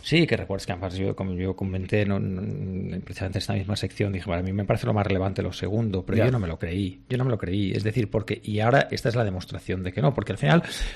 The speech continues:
Speaker 1: lo que han venido a decir son dos cosas. Han de decir, "Vale, eh, yo, eh, subo tipos. Como esto va a emparec-, va a empezar a encarecer también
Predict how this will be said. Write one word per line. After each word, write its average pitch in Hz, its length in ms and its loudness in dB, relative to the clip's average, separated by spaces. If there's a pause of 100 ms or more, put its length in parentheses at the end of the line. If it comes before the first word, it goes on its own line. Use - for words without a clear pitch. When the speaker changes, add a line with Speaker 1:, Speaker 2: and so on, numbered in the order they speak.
Speaker 1:
lo 123 140 4
que 151 80 8
han 160 140 10
venido 123 280 4
a - 40 4
decir 156 440 4 (300)
son 127 220 0
dos 113 180 0
cosas. 95 400 -4
Han 101 160 -2
de 98 200 -4
decir, 95 220 -8
"Vale, 156 320 -8
eh, 107 360 -2
yo, 160 400 6
eh, 104 560 -2
subo 110 240 -2
tipos. - 400 -8
Como 113 420 -4
esto - 480 0 (500)
va 117 40 2
a 123 60 4
emparec-, 131 460 2
va 117 60 2
a 120 40 2
empezar 123 300 2
a 107 60 2
encarecer 104 640 0
también 104 480 0